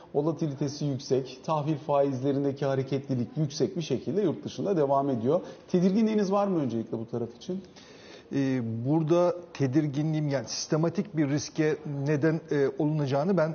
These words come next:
Speaker 2: e, düşünmüyorum. Ama diğer taraftan, e, Fed'in enflasyonla, e, ilgili <clears throat> mücadelesinde söylediği kadar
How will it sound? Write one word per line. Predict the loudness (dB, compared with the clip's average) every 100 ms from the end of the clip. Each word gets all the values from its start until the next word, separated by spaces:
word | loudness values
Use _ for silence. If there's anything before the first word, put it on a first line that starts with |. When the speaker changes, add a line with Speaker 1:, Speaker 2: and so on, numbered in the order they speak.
| -4
Speaker 2:
e, | -2 0 0
düşünmüyorum. | -2 -2 -2 -2 -4 -6 -16 -20 -12 -2
Ama | 0 2
diğer | 2 2 0
taraftan, | -2 -2 -2 -2 -2 -2
e, | -2 0 0
Fed'in | -2 -2 0 0 0
enflasyonla, | -4 -4 0 0 0 -2 -2 -2 0 -2 -4 -4
e, | -2 -2 -4
ilgili | -4 -2 0 0
<clears throat> | 0 -2
mücadelesinde | 2 2 2 0 -2 -2 -4 -4 -2 -2
söylediği | 0 0 2 0 0 0
kadar | 0 2 2